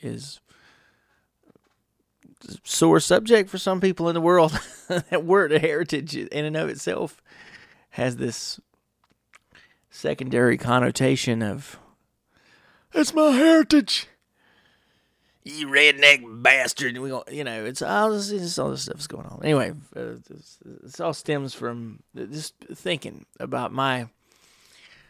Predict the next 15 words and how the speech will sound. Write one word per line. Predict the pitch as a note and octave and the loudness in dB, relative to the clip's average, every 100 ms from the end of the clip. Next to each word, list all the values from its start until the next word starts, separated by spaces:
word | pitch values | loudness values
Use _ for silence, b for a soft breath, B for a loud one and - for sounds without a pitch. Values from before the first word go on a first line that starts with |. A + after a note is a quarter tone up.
| b b - | b b -10
my | - | -6
son's | C3 F3 E3 | -2 0 2
got | E3+ | 2
a | D#3+ | 2
birthday. | D3+ D3 D3 | 2 2 2
He's | C#3+ - | 0 -2
c-, | C3 - | -10 -10
turning | - E3 D#3+ | -2 0 2
eight | D3 D3 | 4 4
on | C3+ C3 | 2 2
Monday. | C3 B2 B2 A#2+ A#2 - b b _ _ _ _ _ _ _ _ _ - | 0 0 -2 -2 -6 -12 b b _ _ _ _ _ _ _ _ _ -16
Hang | A#2+ A#2 A#2 | -12 -10 -10
out | A2+ - | -10 -10
with | G#2 | -12
the, | - - | -12 -14